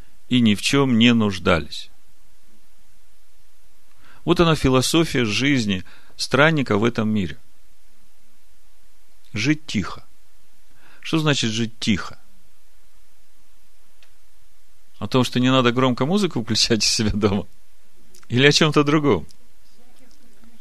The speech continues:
Так вот, жить тихо — это значит, э, как у Тимофея мы читали, да? "Великое приобретение — быть благочестивым и довольным".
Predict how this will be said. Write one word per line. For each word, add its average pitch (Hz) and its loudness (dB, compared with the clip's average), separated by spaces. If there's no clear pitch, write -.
Так 107 -4
вот, 165 6
жить 156 4
тихо — 202 4
это 139 8
значит, 147 4
э, 127 2
как 110 -2
у 117 2
Тимофея 110 4
мы 92 0
читали, 85 -2
да? 107 -2
"Великое 151 4
приобретение — 120 4
быть 123 0
благочестивым 107 0
и - -2
довольным". 92 -2